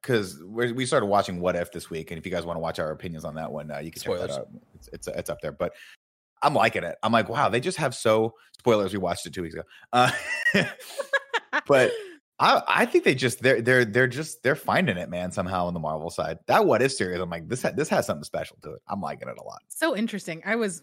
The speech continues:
Speaker 3: way lower on What If than any of you
Speaker 1: Really?
Speaker 3: guys. Yeah.
Speaker 1: I just like cartoons,
Speaker 3: I
Speaker 1: man. I just like good cartoons. I think
Speaker 3: <clears throat>
Speaker 1: that's, I think there's, like, a glut of, like, a, cartoons made for adults. And I know that's kind of a silly oxymoron, but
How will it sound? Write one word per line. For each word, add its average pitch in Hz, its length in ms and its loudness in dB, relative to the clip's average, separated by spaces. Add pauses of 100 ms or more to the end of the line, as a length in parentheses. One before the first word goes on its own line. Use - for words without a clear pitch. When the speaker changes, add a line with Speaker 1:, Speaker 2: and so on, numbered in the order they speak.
(120)
Speaker 3:
way 180 320 -2
lower 160 280 -6
on 151 140 -10
What 139 140 -12
If 156 180 -14
than 143 160 -12
any 143 160 -14
of 131 60 -12
you 139 80 -10
Speaker 1:
Really? 226 320 2
Speaker 3:
guys. - 280 -14 (300)
Yeah. 160 380 -4 (160)
Speaker 1:
I 233 80 0
just 269 160 -2
like 175 100 2
cartoons, 226 240 2 (220)
Speaker 3:
I - 20 4
Speaker 1:
man. 92 160 -4
I 123 80 0
just 185 120 -4
like 156 140 -2
good 131 140 4
cartoons. 90 400 -4
I 123 60 0
think 392 140 0
Speaker 3:
<clears throat> - 20 2
Speaker 1:
that's, 214 160 2
I 147 100 4
think 220 120 0
there's, 202 120 2
like, 196 100 0
a 147 60 6
glut 110 400 4
of, 95 140 4
like, 92 260 0 (540)
a, 117 120 2 (300)
cartoons 139 500 2
made 104 220 0
for - 160 -8
adults. - 460 -10
And 117 80 0
I 127 80 2
know 170 240 4
that's 160 180 4
kind 135 220 4
of 101 100 2
a 98 60 -2
silly 110 300 0
oxymoron, 87 680 -2
but - 60 -6